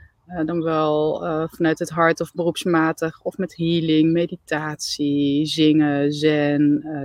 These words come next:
dans, muziek, eh, verbinden, yoga bezig zijn. Eh, en het groot onderdeel, eh, nou ja, van het leven is, eh, eh, hoe je, hoe je leeft.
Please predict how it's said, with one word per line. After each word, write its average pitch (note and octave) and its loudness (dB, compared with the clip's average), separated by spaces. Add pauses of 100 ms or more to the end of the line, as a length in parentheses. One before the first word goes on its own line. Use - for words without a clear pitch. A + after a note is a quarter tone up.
dans, D3+ -2
muziek, D3+ -4 (560)
eh, D#3+ -6
verbinden, D#3 2
yoga C#3 0
bezig C#3+ -6
zijn. - -12 (720)
Eh, D3+ -6
en D#3 0
het D3+ 0
groot E3 0
onderdeel, D3+ 4 (200)
eh, G3 -8
nou F3+ -4
ja, C3 -6 (300)
van F3+ -2
het E3 0
leven E3+ 4
is, D3+ -2
eh, C#3+ -10 (800)
eh, F3 -8
hoe F3 2
je, D#3 0 (280)
hoe F3 -2
je D#3+ 2
leeft. F#3+ -4